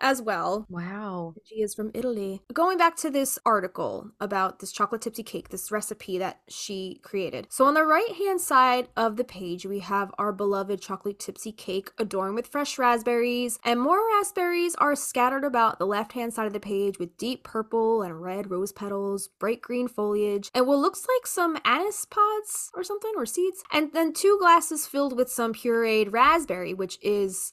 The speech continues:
Speaker 1: I guess, the sauce that she makes to accompany this cake. It looks so rich and decadent.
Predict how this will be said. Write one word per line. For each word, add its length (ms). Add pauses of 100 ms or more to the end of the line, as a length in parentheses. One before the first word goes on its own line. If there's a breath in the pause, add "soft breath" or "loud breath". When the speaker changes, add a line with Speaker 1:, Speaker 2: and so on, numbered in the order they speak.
Speaker 1:
I 60
guess, 240
the 120
sauce 560
that 300
she 340
makes 300
to 160
accompany 460
this 220
cake. 460 (100)
It 100
looks 240
so 760
rich 640
and 160
decadent. 560